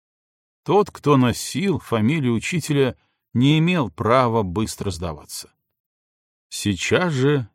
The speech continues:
имя осталось памятью о нём. «Лин Ху!» снова послышалось через шум крови в ушах. И когда он не отозвался в очередной раз,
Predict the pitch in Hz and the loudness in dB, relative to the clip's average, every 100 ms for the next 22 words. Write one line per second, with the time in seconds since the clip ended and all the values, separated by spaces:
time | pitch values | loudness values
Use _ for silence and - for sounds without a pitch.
0 | _ - 156 196 160 101 - 127 147 139 | _ -2 2 2 2 0 -2 -2 0 -2
1 | 127 - - _ _ 98 95 90 78 - | -4 -6 -14 _ _ -2 0 0 -4 -6
2 | 78 65 69 - _ _ _ _ _ _ | -8 -8 -12 -18 _ _ _ _ _ _
3 | _ _ _ _ _ _ _ _ 92 104 | _ _ _ _ _ _ _ _ 0 2
4 | 180 220 214 196 - 175 208 208 202 185 | 4 4 2 0 -2 0 2 2 2 2
5 | 147 - _ _ _ _ _ - 101 101 | 0 -2 _ _ _ _ _ -6 -2 0
6 | 170 147 139 123 - 123 147 - 135 131 | 2 4 4 2 -2 -4 -4 -2 2 2
7 | - 127 120 113 - 131 117 - 107 107 | 2 0 0 -2 -2 0 0 0 0 0
8 | 98 87 90 - - - _ _ _ _ | 0 -4 -10 -14 -18 -20 _ _ _ _
9 | _ _ _ _ _ _ 120 107 104 92 | _ _ _ _ _ _ -2 0 0 -2
10 | 95 120 143 127 - 127 117 110 101 101 | 0 2 2 0 0 2 4 2 2 -2
11 | 90 85 104 143 - 117 104 110 - 107 | -2 -2 -2 -4 -4 -4 -2 -2 0 0
12 | 104 107 98 90 80 139 - | 2 2 2 0 -2 -6 -10